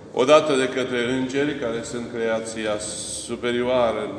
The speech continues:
înaltă, diafană a lui Dumnezeu,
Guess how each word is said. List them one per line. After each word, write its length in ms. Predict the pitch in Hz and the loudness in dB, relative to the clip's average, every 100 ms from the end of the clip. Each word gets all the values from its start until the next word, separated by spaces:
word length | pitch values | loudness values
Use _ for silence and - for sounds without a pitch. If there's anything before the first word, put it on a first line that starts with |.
| 113 | -4
înaltă, 580 | 120 127 113 104 104 98 | 2 2 2 -2 -6 -8
diafană 680 | 107 107 101 120 117 107 98 104 - - - - - - - - - - - 98 | -4 -4 0 0 0 -2 -8 -10 -14 -16 -18 -20 -20 -20 -20 -20 -20 -20 -8 0
a 400 | 104 104 104 104 | 4 4 2 -2
lui 140 | 110 107 | -4 -6
Dumnezeu, 520 | 113 113 113 139 147 | -6 -6 0 2 2